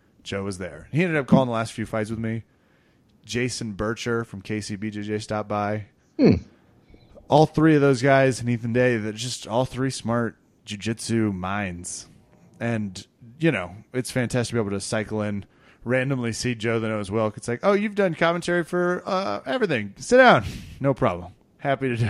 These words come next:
Speaker 1: it." He got kicked in the face, by the way, at a grappling tournament. So if you can figure that out. <laughs>
Speaker 2: Oh.
Speaker 1: He was coaching and somehow got just straight up kicked in the face during a roll.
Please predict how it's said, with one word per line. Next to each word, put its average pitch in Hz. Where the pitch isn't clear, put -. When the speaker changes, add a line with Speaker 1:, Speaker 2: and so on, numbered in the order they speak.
Speaker 1:
it." 101
He 190
got 180
kicked 170
in 156
the 127
face, 135
by 113
the 104
way, 101
at 101
a 104
grappling 101
tournament. 95
So 110
if 98
you 98
can 92
figure 95
that 92
out. 90
<laughs> -
Speaker 2:
Oh. 101
Speaker 1:
He 185
was 180
coaching 156
and 135
somehow 147
got 117
just -
straight 151
up 151
kicked 127
in 123
the 127
face 117
during 117
a 113
roll. 85